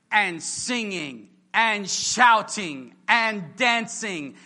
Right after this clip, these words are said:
and hitting loud cymbals. Welcome to the traditional service today,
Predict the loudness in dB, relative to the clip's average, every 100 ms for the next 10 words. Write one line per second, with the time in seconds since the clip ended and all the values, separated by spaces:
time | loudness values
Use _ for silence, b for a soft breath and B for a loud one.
0 | B -2 0 0 -2 0 0 -2 -8 -2
1 | 6 8 8 4 0 -4 -2 -2 -2 -2
2 | -4 -8 B B 0 4 4 2 -4 -6
3 | -6 -6 -4 -4 -4 -2 -2 -2 -4 -6
4 | -4 -2 -2 -2 -6 -8 -6 -2 -2 -4